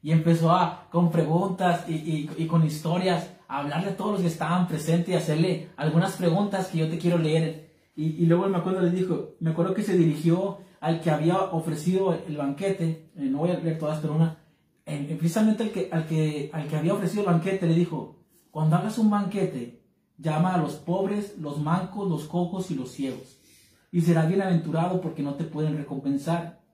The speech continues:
pero te será recompensado en la resurrección de los justos". ¿Recuerdas que te dije que lo sanó y lo despidió? ¿Que, que, que se podría ir? ¿Por qué crees que lo despidió? Te dije que había gente muy importante en ese lugar.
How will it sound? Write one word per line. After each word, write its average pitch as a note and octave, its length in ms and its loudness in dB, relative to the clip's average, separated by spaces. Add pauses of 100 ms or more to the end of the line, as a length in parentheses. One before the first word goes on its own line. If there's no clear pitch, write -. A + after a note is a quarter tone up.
(300)
pero C#3+ 180 -6
te D#3 100 -10
será C#3 320 -4
recompensado D#3 680 -2
en D#3 80 -2
la C#3 40 -2
resurrección B2+ 560 -6
de B2 60 -4
los A#2+ 100 -8
justos". - 500 -10 (320)
¿Recuerdas F3 360 0
que A#3+ 100 -2
te F3+ 140 2
dije F#3 240 4
que G3 100 -2
lo E3+ 120 6
sanó D3+ 340 0
y F#3+ 40 2
lo G#3+ 60 0
despidió? D#3+ 640 -4 (800)
¿Que, D#3 220 -6
que, D#3 200 -2
que E3 100 -8
se D#3+ 120 2
podría D3+ 420 0
ir? F#3 320 0 (1300)
¿Por E3 120 -10
qué G#3 100 -4
crees B3 220 -4
que G#3+ 80 -10
lo F3 80 -4
despidió? C3+ 440 -6 (2000)
Te D3+ 100 -6
dije D#3+ 260 2
que F3 80 0
había D3+ 180 -2
gente F3+ 300 0
muy E3+ 220 2
importante E3 640 -4
en D3 100 -2
ese C#3+ 200 -6
lugar. A#2 360 -10